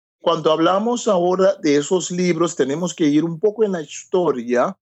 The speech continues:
y ver que en ese tiempo, el tiempo donde dominan los, los griegos, cuando Alejandro Magno muere, él deja su imperio en manos de sus generales que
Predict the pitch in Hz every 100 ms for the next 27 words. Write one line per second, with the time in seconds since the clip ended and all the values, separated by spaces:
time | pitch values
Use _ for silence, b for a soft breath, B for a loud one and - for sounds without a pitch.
0 | _ - 127 127 151 170 160 160 - 143
1 | 147 180 240 226 - 190 165 139 127 131
2 | 139 135 113 - 131 135 135 156 151 135
3 | 120 113 _ _ 120 123 127 127 135 165
4 | 190 190 202 151 139 127 113 - - -
5 | 123 117 113 123 147 160 147 110 113 123
6 | - b b - 127 135 135 175 220 240
7 | 208 202 202 208 196 180 165 165 151 120
8 | 123 190 208 _ _ - 151 180 185 180
9 | 160 175 165 185 180 156 131 156 156 135
10 | 143 151 123 123 139 156 139 131 127 -
11 | 127 123 135 147 160 151